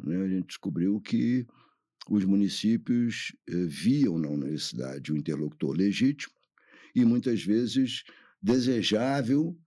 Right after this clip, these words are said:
porque você tem muitos municípios pequenos que tinham dificuldade no contato com o Estado, e a universidade funcionou, então, como uma espécie de mediação entre o município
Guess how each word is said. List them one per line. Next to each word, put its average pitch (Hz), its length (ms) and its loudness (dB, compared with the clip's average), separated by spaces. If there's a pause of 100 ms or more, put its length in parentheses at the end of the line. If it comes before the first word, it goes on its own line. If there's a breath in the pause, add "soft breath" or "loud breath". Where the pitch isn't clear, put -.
(240)
porque - 280 -4
você - 160 -2
tem 87 160 0
muitos 139 260 2
municípios 98 520 -2
pequenos 113 580 -4
que - 120 -6
tinham 110 220 -2
dificuldade 98 800 -2
no 78 80 -2
contato 80 500 -6
com 110 120 -4
o - 20 -2
Estado, 101 540 -4 (340 loud breath)
e 113 140 2
a 98 40 2
universidade 104 720 -2 (120)
funcionou, 95 640 0
então, 95 320 -2
como 101 180 -2
uma 101 80 2
espécie 92 320 -4
de - 80 -6
mediação 95 800 0 (380 soft breath)
entre 101 320 2
o 95 40 4
município 98 840 0